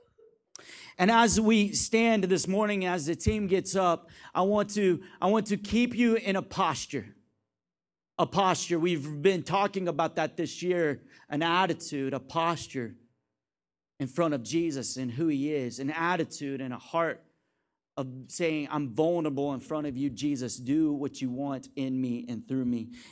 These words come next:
And as we maintain an attitude, a posture, there are people in this room who said, "Jesus,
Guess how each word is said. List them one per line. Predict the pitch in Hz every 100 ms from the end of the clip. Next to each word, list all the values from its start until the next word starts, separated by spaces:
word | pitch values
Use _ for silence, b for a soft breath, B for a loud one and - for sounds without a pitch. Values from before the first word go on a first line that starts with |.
| B
And |
as | 165 160
we | 160
maintain | 180 175 190 185 180 185 160
an | 147
attitude, | 151 156 147 - 156
a | 139
posture, | - 139 123 - 139 123 - _ _ _ _ _ _ _ _ _ _ _
there | - 196
are | 170
people | - 202 196 190
in | 185
this | 180 -
room | 151 160 147
who | 143
said, | 135 - 151 139 104 -
"Jesus, | - 143 120 117 - -